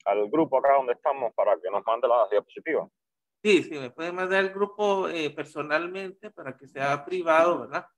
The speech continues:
Speaker 2: Y, eh, y, y yo, allí les mando yo las diapositivas para hacerles el grupo en que están, porque necesito revisar cuáles, quiénes son los que están, eh, asistiendo al grupo para que reciban toda la información, ¿verdad?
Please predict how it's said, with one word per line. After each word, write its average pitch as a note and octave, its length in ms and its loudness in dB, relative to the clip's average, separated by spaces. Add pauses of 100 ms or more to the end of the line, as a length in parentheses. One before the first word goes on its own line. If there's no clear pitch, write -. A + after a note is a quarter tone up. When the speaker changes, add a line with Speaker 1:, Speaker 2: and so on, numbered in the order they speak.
(340)
Speaker 2:
Y, F#3 460 -2
eh, C3+ 840 -2
y, C3 120 -12
y C3 240 -8
yo, D3 220 0
allí D3 300 -4
les E3+ 160 -4
mando E3+ 240 -2
yo E3+ 140 -2
las D#3+ 180 -4
diapositivas D3 680 -8
para D3+ 200 -8
hacerles D#3+ 400 -10
el D3+ 140 -12
grupo E3 580 -12 (580)
en C#3+ 160 -10
que C3 120 -8
están, F3+ 380 -4
porque C3 220 -16
necesito C#3+ 600 -10
revisar E3 720 -4 (180)
cuáles, E3+ 380 0 (160)
quiénes F3 240 -8
son F#3 200 -10
los F#3 120 -8
que E3+ 120 -16
están, D#3 380 -14 (880)
eh, C3+ 960 -6
asistiendo D#3+ 640 -2
al F3 100 2
grupo F#3+ 380 4
para D3 220 -4
que D#3 120 -10
reciban D3 600 -10
toda D#3+ 200 0
la D#3 140 -4
información, B2+ 720 -16
¿verdad? C3 260 -20